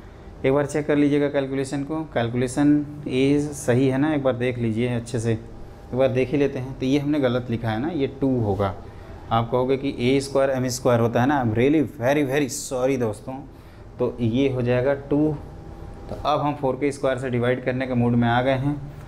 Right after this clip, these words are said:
तो ये हो जाएगा वन बाई टू एच स्क्वायर प्लस वन by four K square equal to one। तो लोकस के लिए क्या करते हैं, तो locus of M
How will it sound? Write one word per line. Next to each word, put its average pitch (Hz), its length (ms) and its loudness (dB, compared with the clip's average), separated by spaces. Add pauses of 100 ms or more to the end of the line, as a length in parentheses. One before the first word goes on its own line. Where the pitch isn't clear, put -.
(220)
तो - 60 2
ये 117 160 6
हो 120 120 2
जाएगा 120 280 2
वन 110 280 2
बाई 123 200 4
टू 117 200 4
एच 120 180 2
स्क्वायर 123 420 2 (1040)
प्लस 123 320 2
वन 110 200 2
by 123 200 2
four 113 260 0
K 127 240 -2
square 120 400 0
equal 117 280 2
to 147 120 6 (360)
one। 120 300 2 (520)
तो 120 80 4
लोकस 117 560 4
के 131 80 0
लिए 127 140 0
क्या 127 180 4
करते 127 320 0
हैं, 131 260 -4 (520)
तो 113 100 4
locus 117 500 2 (140)
of 131 340 4 (580)
M 123 240 2